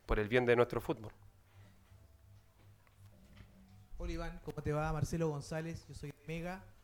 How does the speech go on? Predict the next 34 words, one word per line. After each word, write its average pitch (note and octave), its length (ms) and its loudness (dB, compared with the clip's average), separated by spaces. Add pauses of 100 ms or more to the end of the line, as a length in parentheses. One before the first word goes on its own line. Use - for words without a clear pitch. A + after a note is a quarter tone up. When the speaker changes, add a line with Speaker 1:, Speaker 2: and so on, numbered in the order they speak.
(140)
Speaker 2:
un C3+ 120 -16
placer, D#3 300 -4
un D3 120 -4
gusto D3 260 -6
conocerte. D#3+ 640 -6 (520)
Te F#3+ 100 0
quiero C4 160 -2
preguntar A3+ 480 -6
por A3 100 -6
este A3 260 -8
choque G#3+ 380 -8
que, F3+ 220 -10
que D#3+ 100 -14
se D3+ 140 -12
conversó D#3 400 -12
mucho F#3 320 -12
ahora F#3 200 -8
durante F3 400 -4
el, C#3+ 260 -10 (360)
el D#3 140 -10
Mundial D#3 400 -8
de F#3 100 -4
Clubes G3 380 0
entre F3 340 -8
Sudamérica G3 1080 -8
y F3 100 -10
Europa. D#3+ 520 -6 (380)
Eh, D#3+ 240 -14 (220)
¿ves C4 140 -2
muy B3 280 -10
lejos G#3+ 440 -8
los G3 180 -8
niveles F#3+ 400 -8
futbolísticos? E3+ 880 -6